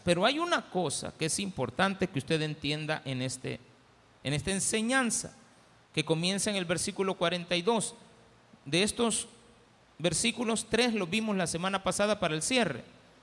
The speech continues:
porque tenían, estaban amarrados al, al tema de la semana pasada. Pero tomando los tres primeros que acabamos de leer, eh, también están muy amarrados con los últimos seis versículos.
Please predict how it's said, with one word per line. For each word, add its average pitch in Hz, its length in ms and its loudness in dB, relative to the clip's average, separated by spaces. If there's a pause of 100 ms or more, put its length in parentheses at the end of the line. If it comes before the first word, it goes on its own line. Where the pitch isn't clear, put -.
(160)
porque 160 240 -2
tenían, 175 640 -2
estaban 196 360 0
amarrados 170 760 2
al, 143 200 -2
al 135 200 -4
tema 165 520 -2
de 139 100 -4
la 135 100 -2
semana 160 340 -2
pasada. 165 420 2 (440)
Pero 185 180 4
tomando 214 460 2
los 220 260 0
tres 202 400 2 (540)
primeros 180 400 2
que - 80 -8
acabamos 160 400 -2
de 202 100 0
leer, 196 400 -2 (1300)
eh, 156 340 2
también 180 360 2
están 220 260 2
muy 269 360 2
amarrados 180 760 2 (240)
con 160 160 2
los 147 180 2
últimos 190 640 2 (460)
seis 190 260 2
versículos. 165 800 0